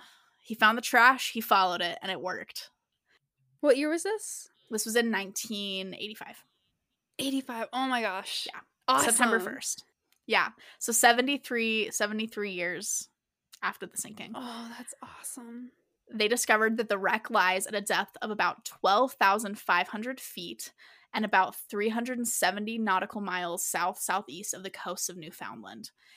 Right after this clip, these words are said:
Speaker 1: It lies in two main pieces about two thousand feet apart.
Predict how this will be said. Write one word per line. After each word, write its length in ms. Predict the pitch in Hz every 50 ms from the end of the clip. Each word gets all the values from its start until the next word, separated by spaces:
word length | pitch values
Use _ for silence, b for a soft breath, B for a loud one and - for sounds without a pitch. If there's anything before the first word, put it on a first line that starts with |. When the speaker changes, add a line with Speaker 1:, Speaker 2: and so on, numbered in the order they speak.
| B B B B
Speaker 1:
It 120 | 226 220
lies 400 | 226 226 208 202 196 196 208 214
in 140 | 214 - 208
two 260 | - - - 220 214
main 200 | 226 254 269 262
pieces 400 | - - 196 208 - 214 208 208
about 260 | 208 214 180 - 220
two 320 | - - - - 233 226 226
thousand 340 | 262 262 262 269 285 277 262
feet 180 | - - -
apart. 440 | 226 226 - - 214 254 - -